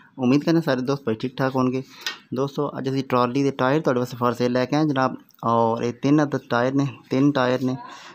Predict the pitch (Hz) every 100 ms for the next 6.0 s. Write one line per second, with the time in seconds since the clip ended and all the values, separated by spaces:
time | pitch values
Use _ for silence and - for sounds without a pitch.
0 | - - 113 139 151 143 139 135 _ -
1 | - - - 120 104 104 107 107 113 113
2 | 127 131 120 107 107 104 101 110 - 113
3 | 113 113 113 117 113 110 120 120 117 135
4 | 139 - 123 135 120 117 113 113 110 -
5 | 113 104 - 113 107 117 135 143 147